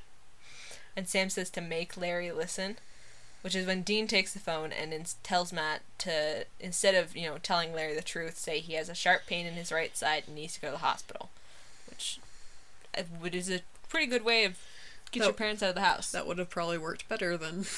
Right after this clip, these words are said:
Speaker 1: Oh, it, it definitely would have
Speaker 2: what
Speaker 1: worked.
Speaker 2: ended up
Speaker 1: Yeah.
Speaker 2: happening. <laughs>
Speaker 1: Yeah.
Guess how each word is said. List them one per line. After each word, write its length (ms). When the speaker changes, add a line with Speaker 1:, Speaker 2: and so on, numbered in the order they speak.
Speaker 1:
Oh, 160
it, 180
it 220
definitely 320
would 100
have 100
Speaker 2:
what 20
Speaker 1:
worked. 100
Speaker 2:
ended 300
up 180
Speaker 1:
Yeah. 140
Speaker 2:
happening. 480
<laughs> 100
Speaker 1:
Yeah. 240